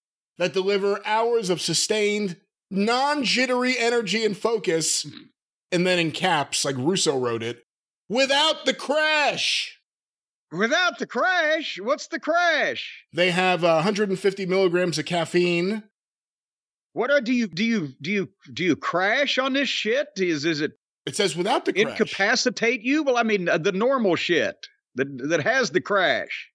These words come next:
Speaker 1: Well, you,
Speaker 2: This
Speaker 1: I mean,
Speaker 2: is without the crash.
Speaker 1: in general, caffeine could make you crash if you have a lot of caffeine and stop. Sure.
Speaker 2: Sure.
Speaker 1: I mean, it shouldn't,
Speaker 2: Well,
Speaker 1: it
Speaker 2: that's
Speaker 1: shouldn't be
Speaker 2: why
Speaker 1: that
Speaker 2: you
Speaker 1: bad.
Speaker 2: stay away from fucking caffeine.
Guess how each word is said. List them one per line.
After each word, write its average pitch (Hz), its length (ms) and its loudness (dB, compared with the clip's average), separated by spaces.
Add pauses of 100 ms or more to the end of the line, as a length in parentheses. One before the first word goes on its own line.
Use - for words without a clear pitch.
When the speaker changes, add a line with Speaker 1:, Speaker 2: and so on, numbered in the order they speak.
(120)
Speaker 1:
Well, 277 140 0
you, 311 120 2
Speaker 2:
This 202 180 0
Speaker 1:
I - 60 -2
mean, 214 120 2
Speaker 2:
is - 20 -6
without 233 380 0
the - 40 -8
crash. 156 560 0
Speaker 1:
in 220 160 0
general, 156 520 0
caffeine 139 680 -2
could 156 180 -4
make 131 240 -2
you 120 140 -6
crash 127 420 -2
if 123 80 -2
you 113 80 -6
have 110 80 -4
a 110 60 -6
lot 110 180 -2
of 101 60 -4
caffeine 110 420 -4
and 82 100 -8
stop. 113 540 0 (560)
Sure. 117 500 -2 (720)
Speaker 2:
Sure. 101 680 0 (100)
Speaker 1:
I 127 60 -8
mean, 127 180 -2
it 113 80 -6
shouldn't, 185 220 2
Speaker 2:
Well, 151 200 2
Speaker 1:
it 175 40 2
Speaker 2:
that's 202 120 2
Speaker 1:
shouldn't 175 220 0
be - 60 2
Speaker 2:
why 156 60 0
Speaker 1:
that 147 160 0
Speaker 2:
you - 40 -6
Speaker 1:
bad. 156 400 2
Speaker 2:
stay 269 220 -2
away 294 220 0
from 277 200 -4
fucking 233 360 -2
caffeine. 226 800 -2